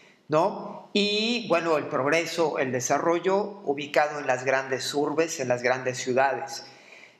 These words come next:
Eh, esto también ha sido discriminado por, por la planeación urbana,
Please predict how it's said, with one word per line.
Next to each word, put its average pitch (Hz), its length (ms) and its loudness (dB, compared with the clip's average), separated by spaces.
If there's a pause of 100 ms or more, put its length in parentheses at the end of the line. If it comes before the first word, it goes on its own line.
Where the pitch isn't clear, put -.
(140)
Eh, 147 1040 0
esto 247 400 2
también 220 760 0
ha 175 1080 2
sido 196 480 0
discriminado 170 1120 -2
por, 131 600 0
por 127 160 0
la 127 140 2
planeación 135 420 0
urbana, 139 840 -2